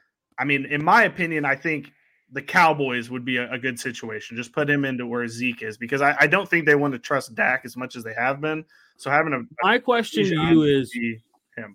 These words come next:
Speaker 2: why is, what makes him so special? Like, can you explain it to me? 'Cause I'm somebody, I didn't watch him play. Like, I've watched some of his highlights. Like, what exactly about it is him that makes him everyone's so confident that this is going
Speaker 1: Um,
Speaker 2: to work out kind of in perpetuity?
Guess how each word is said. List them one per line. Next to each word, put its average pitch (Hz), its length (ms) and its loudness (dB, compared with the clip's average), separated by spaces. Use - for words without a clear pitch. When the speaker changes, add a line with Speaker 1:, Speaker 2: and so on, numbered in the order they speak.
Speaker 2:
why 180 300 2
is, 208 200 4
what 175 280 2
makes 208 260 0
him 190 120 -4
so 170 160 -2
special? - 640 -8
Like, 110 180 -8
can 147 140 0
you 151 100 0
explain 160 400 -2
it 151 100 -6
to 160 80 -6
me? 170 100 0
'Cause 151 120 -2
I'm 160 160 0
somebody, 165 200 0
I 156 60 0
didn't 165 180 0
watch 143 300 -2
him 135 120 -8
play. 131 220 -2
Like, 110 160 -2
I've 120 140 -4
watched 139 220 -2
some 147 80 -8
of - 20 -6
his 123 80 -8
highlights. 131 400 0
Like, 110 140 -4
what 143 300 4
exactly 156 560 2
about 127 400 0
it 113 180 0
is 143 280 2
him 135 360 -8
that 107 100 -8
makes 117 400 -6
him 113 540 -6
everyone's 135 500 -4
so 135 360 -2
confident 113 640 -8
that 113 160 -2
this 123 180 -4
is 113 80 -4
going 131 180 -2
Speaker 1:
Um, 180 220 4
Speaker 2:
to 185 60 0
work 123 200 -4
out 120 260 -2
kind 120 260 -6
of 110 280 -6
in 113 120 -8
perpetuity? 95 800 -10